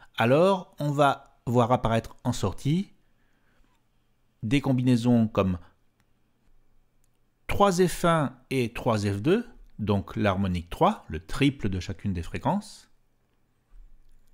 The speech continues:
deux F un plus ou moins F deux et deux F deux plus ou moins F un. Au passage,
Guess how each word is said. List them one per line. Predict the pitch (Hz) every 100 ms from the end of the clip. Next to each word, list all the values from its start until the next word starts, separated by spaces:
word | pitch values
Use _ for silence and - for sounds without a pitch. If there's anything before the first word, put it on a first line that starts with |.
| _ _ _ _ _
deux | 113 101 175 190 180
F | 156 180
un | 165 156 87 -
plus | - 135 147 139
ou |
moins | 135 131 127 120
F | 101 101
deux | 117 185 226 - _ _ _ _ _ _
et | 92
deux | 95 139 160
F | 170 151
deux | 151 175 196
plus | 196 - 165 160
ou |
moins | 165 165 175 180 127
F | - -
un. | 139 107 - _ _ _ _ _ _ _ _ _ _ _ _ _ _ _ _ _ _ _ _ _ _ _ _ _ _ _
Au | -
passage, | 123 117 165 180 185